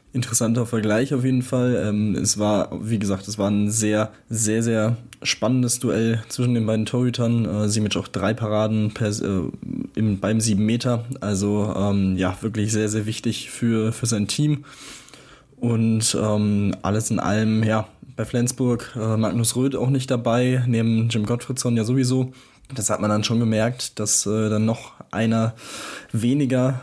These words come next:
äh, aktiv ist im Rückraum bei ihnen. Das, das hat man schon gesehen, dass sie da Probleme hatten.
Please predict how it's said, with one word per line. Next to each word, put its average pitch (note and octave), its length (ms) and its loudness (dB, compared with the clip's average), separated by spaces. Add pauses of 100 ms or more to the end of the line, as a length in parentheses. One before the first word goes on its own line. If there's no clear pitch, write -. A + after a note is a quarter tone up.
äh, A2+ 380 0
aktiv C#3 460 0
ist B2+ 100 0
im B2 100 2
Rückraum B2 440 0
bei A#2+ 100 2
ihnen. A#2 280 2
Das, A2+ 280 0
das - 180 -2
hat - 80 -4
man A2+ 160 0
schon A#2 240 0
gesehen, A2+ 320 2
dass G2+ 120 0
sie A2 40 0
da G#2+ 120 2
Probleme A2+ 680 0
hatten. F3+ 380 0